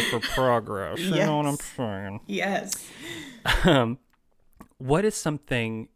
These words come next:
Speaker 1: in, in your opinion that people that, that experience privilege, not just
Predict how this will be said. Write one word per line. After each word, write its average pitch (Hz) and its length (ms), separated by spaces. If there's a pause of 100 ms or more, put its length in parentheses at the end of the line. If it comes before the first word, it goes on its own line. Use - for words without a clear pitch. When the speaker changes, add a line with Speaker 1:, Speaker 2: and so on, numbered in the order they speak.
(200)
Speaker 1:
in, 139 180 (140)
in 131 200
your 120 160
opinion 101 500 (320)
that 110 540 (1040)
people 127 320
that, 104 180 (240)
that - 480 (400)
experience 104 440
privilege, 101 400
not 123 120
just - 400